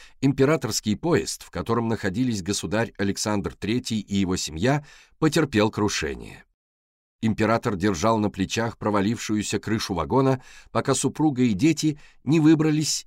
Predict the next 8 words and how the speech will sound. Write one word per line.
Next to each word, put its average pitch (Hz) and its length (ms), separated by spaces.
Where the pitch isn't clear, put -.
из-под 135 340
обломков. 82 640
Погиб 117 420
двадцать 143 480
один 107 300
человек, 82 480
тридцать 104 460
семь 117 320